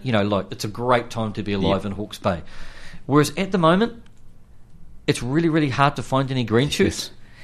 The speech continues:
Speaker 1: And for me, as someone who buys a lot of paid media, so in other words, I buy a lot of research, I don't just look at things on the Herald app or Stuff. You know, I'm actually buying
Speaker 2: Mm.
Speaker 1: it material.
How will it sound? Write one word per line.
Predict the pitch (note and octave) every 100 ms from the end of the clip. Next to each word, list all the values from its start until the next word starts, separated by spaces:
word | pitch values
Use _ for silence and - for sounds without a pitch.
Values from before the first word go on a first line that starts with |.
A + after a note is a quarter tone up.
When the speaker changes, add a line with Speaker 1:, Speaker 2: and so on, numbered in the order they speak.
| - -
Speaker 1:
And | C3+ C3 A#2
for | - A#2
me, | A2+ C3+ F3+
as | C#3
someone | - C3 B2+
who | A2+ A#2 A2+
buys | G2+ - G2+ A#2 C3 -
a |
lot | G#2+ A2
of | G#2 -
paid | - G#2 A2 F#2+
media, | G2 G#2+ D3 D#3+
so | A2+
in | G#2
other | G#2
words, | G2 F#2+
I | G#2
buy | F#2 F#2+ G#2
a |
lot | G#2 G2+
of | F#2+
research, | G#2 G#2 C#3 - - - - -
I | G2
don't | G#2+ G2
just | G#2 G2 -
look | G#2+ G#2
at | -
things | - G#2 G2 F#2+
on | G2 F#2+ F#2
the | F#2
Herald | A#2 G#2 G2 F2
app | G2+ G#2+ - - - - - - -
or | F#2
Stuff. | - - E2 G2 - - - - -
You | A2
know, |
I'm | G2+
actually | G#2+ - G#2+
buying | F#2+ F#2+ F#2+ G2+ E2+ D2 -
Speaker 2:
Mm. |
Speaker 1:
it | A2+ G#2+
material. | G2+ A#2 A2+ C#3 E3